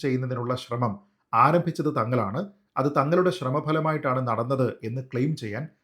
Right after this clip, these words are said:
ഒരവസരം ഇവിടെ കോൺഗ്രസ് ഉൾപ്പെടെയുള്ള പ്രതിപക്ഷ പാർട്ടികൾക്ക് കൈവന്നിരിക്കുകയാണ്. ഈ ഒരു അവസരമാണ് ബി ജെ പിക്ക് ലോക്സഭയിൽ ഇത് അവതരിപ്പിക്കാൻ വൈകിയത് കൊണ്ടും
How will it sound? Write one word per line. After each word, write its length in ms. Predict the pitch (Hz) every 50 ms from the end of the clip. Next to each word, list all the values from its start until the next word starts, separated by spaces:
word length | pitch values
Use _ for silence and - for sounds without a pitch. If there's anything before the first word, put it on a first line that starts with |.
| _ _ -
ഒരവസരം 540 | 127 123 127 120 127 143 143 143 107 107 120 - -
ഇവിടെ 160 | 131 117 127 131 123
കോൺഗ്രസ് 360 | 120 123 139 147 165 151 - 127
ഉൾപ്പെടെയുള്ള 440 | 107 98 - 127 113 101 92 107 151 165 - _ _ _ _ -
പ്രതിപക്ഷ 380 | 139 131 127 160 180 170 - - 123
പാർട്ടികൾക്ക് 420 | 123 113 - - 107 110 110 - 135 123
കൈവന്നിരിക്കുകയാണ്. 720 | 123 110 113 113 113 113 107 107 107 107 104 98 87 - - - _ _ _ _ _ _ _ _ _ -
ഈ 80 | 165 175 208
ഒരു 100 | 202 175 151
അവസരമാണ് 540 | 131 139 147 - 170 151 135 113 110 113 143 175 - - 120
ബി 100 | 131 147 151
ജെ 80 | - 160 147
പിക്ക് 220 | - 123 - 120 139 151 - - 131
ലോക്സഭയിൽ 440 | 123 135 143 143 - 165 156 165 156 143
ഇത് 60 | 135 131
അവതരിപ്പിക്കാൻ 500 | 113 123 135 143 143 143 139 127 139 135 127 120 117
വൈകിയത് 400 | 113 120 123 123 151 156 151 147 -
കൊണ്ടും 240 | 110 101 98 147